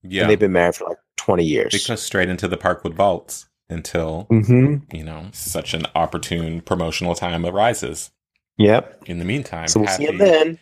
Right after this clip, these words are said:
Speaker 1: happy Father's Day to Jay-Z. This would be a good
Speaker 2: That's
Speaker 1: one for
Speaker 2: right.
Speaker 1: him.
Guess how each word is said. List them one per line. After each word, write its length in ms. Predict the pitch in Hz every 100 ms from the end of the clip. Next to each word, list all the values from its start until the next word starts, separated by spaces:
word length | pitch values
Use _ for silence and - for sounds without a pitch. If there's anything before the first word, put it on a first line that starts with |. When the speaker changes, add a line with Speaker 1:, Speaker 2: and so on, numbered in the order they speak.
| _ -
Speaker 1:
happy 260 | 131 -
Father's 440 | 143 156 151 104 -
Day 160 | 95
to 100 | 92
Jay-Z. 600 | 90 101 107 123 92 78 80 _ _ _ _ _ _ -
This 100 | 113
would 100 | 113
be 120 | 113
a 40 |
good 60 | 117
Speaker 2:
That's 180 | 277 -
Speaker 1:
one 40 |
for 60 | 233
Speaker 2:
right. 260 | 285 196 110
Speaker 1:
him. 220 | 78